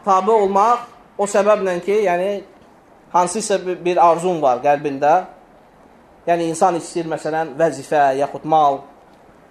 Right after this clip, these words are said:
yaxud sevgi qazansın deyənə, və bilir ki, Allah Taalanın hökmü daha fəzilətlidir. Lakin onlara o haramda, halalda tabe olur. O insan fasiqdir. <clears throat> Yəni, kafir deyil, lakin günahkardır.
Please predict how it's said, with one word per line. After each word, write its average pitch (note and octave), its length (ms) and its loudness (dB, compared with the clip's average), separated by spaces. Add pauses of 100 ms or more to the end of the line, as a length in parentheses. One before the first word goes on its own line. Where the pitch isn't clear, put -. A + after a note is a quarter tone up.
(100)
yaxud D3+ 360 -2 (280)
sevgi E3+ 360 -2
qazansın D3+ 540 -2
deyənə, C#3 340 0 (1400)
və F3+ 140 2
bilir G#3+ 240 4
ki, G#3 80 2
Allah F3 260 2
Taalanın F3 420 0
hökmü E3+ 360 -2 (260)
daha E3 160 6
fəzilətlidir. D#3+ 960 -2
Lakin G3 240 0
onlara F3+ 400 4
o E3+ 180 2
haramda, D#3+ 440 2
halalda D#3 380 -2
tabe D#3 280 2
olur. E3+ 360 2 (640)
O F#3+ 120 4
insan G3 280 0
fasiqdir. D3+ 600 -2 (480)
<clears throat> - 240 -14
Yəni, C3 240 -10
kafir E3+ 360 4
deyil, F#3+ 260 0
lakin F#3 320 0
günahkardır. C#3+ 640 -4